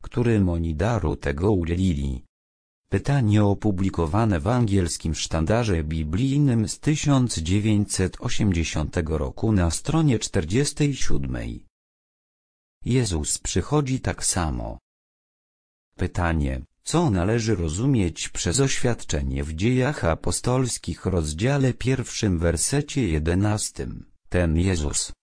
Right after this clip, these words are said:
który w górę wzięty jest od was do nieba, tak przyjdzie, przyjdzie tak samo". Biblia Tysiąclecia: "Jakoście go widzieli idącego do nieba?"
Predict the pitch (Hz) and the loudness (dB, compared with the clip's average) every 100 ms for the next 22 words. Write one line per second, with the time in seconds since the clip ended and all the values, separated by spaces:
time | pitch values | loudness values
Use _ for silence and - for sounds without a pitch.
0 | _ - - 87 78 76 78 82 71 62 | _ -8 -2 0 0 -4 -4 -4 -4 -4
1 | 65 78 98 131 127 120 107 80 78 92 | -6 -2 0 2 0 0 0 0 0 0
2 | 85 80 90 85 - 85 78 69 65 58 | 0 0 0 -2 -2 -2 -2 -2 -4 -6
3 | 58 60 - _ - 123 - - - 120 | -10 -12 -16 _ -2 -2 -2 -6 -4 -2
4 | 107 73 64 62 - _ - - 104 78 | -2 -4 -8 -12 -14 _ -8 0 0 0
5 | 82 78 85 - - 80 62 57 55 - | -2 -2 -4 -2 -2 -2 -4 -6 -10 -16
6 | - 87 95 87 98 92 85 120 120 107 | -10 0 0 2 0 0 0 -2 0 0
7 | - - 78 - - 58 - _ - 87 | -2 -4 -4 -6 -8 -10 -12 _ -4 -2
8 | 85 120 117 - 87 76 76 80 87 87 | -2 -2 -4 -4 -2 -2 0 -2 -2 0
9 | 143 156 139 107 101 80 - 98 139 120 | 0 0 0 2 2 2 0 0 0 2
10 | 90 85 82 69 80 95 | 2 2 0 0 0 -2